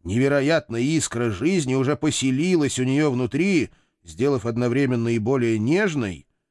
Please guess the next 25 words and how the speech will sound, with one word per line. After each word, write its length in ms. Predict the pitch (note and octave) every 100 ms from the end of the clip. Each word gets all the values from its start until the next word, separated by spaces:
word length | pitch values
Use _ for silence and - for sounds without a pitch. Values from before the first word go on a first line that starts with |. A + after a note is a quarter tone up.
| _ _ _
и 100 | F#2
более 380 | F#2 G2+ A2+ A#2+
раздражительной. 1040 | B2+ B2+ G#2 C#3 G2+ F#2 G2 F#2+ G2 F2 _ _ _ _ _ _ -
Как 140 | B2
говорится, 640 | B2 C3+ C#3+ - C#3 B2 -
на 180 | G2 B2+
что 240 | - D#3 D3+
нарвёшься? 760 | C#3 B2+ D#3+ C3 - E2+ - _ _ _ _ _ _
Мужики 440 | D#4 C4 F3 D#3+ C#3+
меня 220 | B2 A2+
поймут. 440 | A2+ A2 F2 - _ _ _ _ _ _ _ _ _ _ _ _ _ _ _ _
Но 140 | C3 C4
и 40 |
мне 240 | C#4 A3+ F#3+
сегодня 400 | F3 F#3+ E3 E3
надо 220 | E3 D3
было 180 | D3 C#3+
хотя 260 | C#3+ C#3+
бы 100 | C#3
несколько 440 | C#3+ C#3+ C3 A#2 B2+
минут 260 | B2 E3+
отлежаться 580 | C#3 A2+ A#2 B2 C#3+ B2
в 80 | -
серной 360 | B2 A#2+ A#2 G#2
ванне. 460 | F#2 F2 E2+ E2